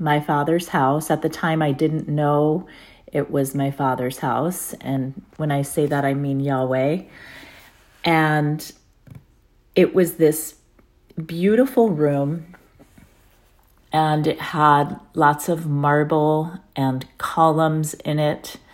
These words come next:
And it was really, really stunning. And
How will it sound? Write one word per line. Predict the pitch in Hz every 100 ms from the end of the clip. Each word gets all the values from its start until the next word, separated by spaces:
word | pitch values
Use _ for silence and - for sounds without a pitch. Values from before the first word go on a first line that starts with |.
| - - - - - - _
And | 151 147 143 143 -
it | 170 165
was | 175 160 - 156
really, | 156 156 156 156
really | 147 147 143 143 139
stunning. | - - 147 139 135 - 151 - _ _ _ _ _ - - - - _ _
And | 165 160 156 156 151